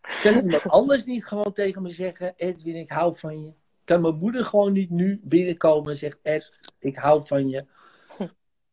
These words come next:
Speaker 1: Maar ja, dan moet ik ook vier jaar zijn, want toen had ik het nodig.
Speaker 2: Ja.
Speaker 1: Dat gevoel wat ik mis. Ja, eh, nu ben ik vijfenveertig, weet je, ja.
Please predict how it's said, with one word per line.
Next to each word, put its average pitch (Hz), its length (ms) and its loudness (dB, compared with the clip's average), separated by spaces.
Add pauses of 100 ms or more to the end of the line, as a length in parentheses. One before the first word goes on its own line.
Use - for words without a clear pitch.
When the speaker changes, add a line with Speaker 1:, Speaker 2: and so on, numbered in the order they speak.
(500)
Speaker 1:
Maar 123 120 4
ja, 165 140 10
dan 131 140 -4
moet 143 140 -8
ik 131 120 -6
ook 175 160 -4
vier 175 300 -12
jaar 135 280 -2
zijn, 120 220 -6
want 110 140 -10
toen 147 180 -8
had 117 160 -6
ik 107 100 -12
het 113 260 -12
nodig. 123 540 -4 (580)
Speaker 2:
Ja. 180 300 -4 (680)
Speaker 1:
Dat 117 500 2
gevoel 104 440 -10
wat 101 160 -6
ik 95 100 -10
mis. 95 400 -10
Ja, 117 300 -8
eh, 87 400 -18
nu 92 180 -10
ben 98 180 -10
ik 98 220 -12
vijfenveertig, 104 680 -8
weet 87 200 -14
je, 90 160 -18
ja. 95 260 -20